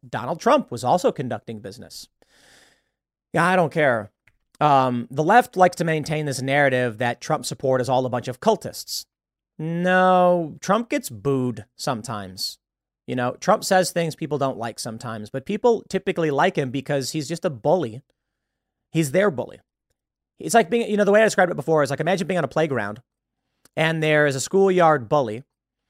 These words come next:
He's not, like, the worst guy. He doesn't really pick on everybody, but if you're mean to him, he's mean back.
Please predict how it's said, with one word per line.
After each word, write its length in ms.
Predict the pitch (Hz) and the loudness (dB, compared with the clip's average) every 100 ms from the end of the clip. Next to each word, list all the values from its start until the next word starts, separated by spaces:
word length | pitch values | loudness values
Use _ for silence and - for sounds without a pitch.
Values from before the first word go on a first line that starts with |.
| _ _ | _ _
He's 140 | 247 | 0
not, 120 | 320 359 | 4 4
like, 140 | 349 | 4
the 80 | 202 | 6
worst 360 | 180 196 - | 6 4 4
guy. 240 | 175 165 147 | 2 4 4
He 60 | |
doesn't 160 | 165 196 | 0 0
really 160 | 165 131 | -2 0
pick 220 | 185 180 | -2 0
on 120 | 147 | 0
everybody, 420 | 123 120 120 127 | -2 -2 -2 -2
but 120 | 143 147 | -2 -2
if 80 | |
you're 80 | 151 | -2
mean 160 | 185 185 | 0 0
to 60 | |
him, 100 | 156 | -2
he's 160 | 156 120 | -4 -4
mean 240 | 139 117 | -6 -4
back. 400 | 104 135 95 - | -2 -4 -4 -12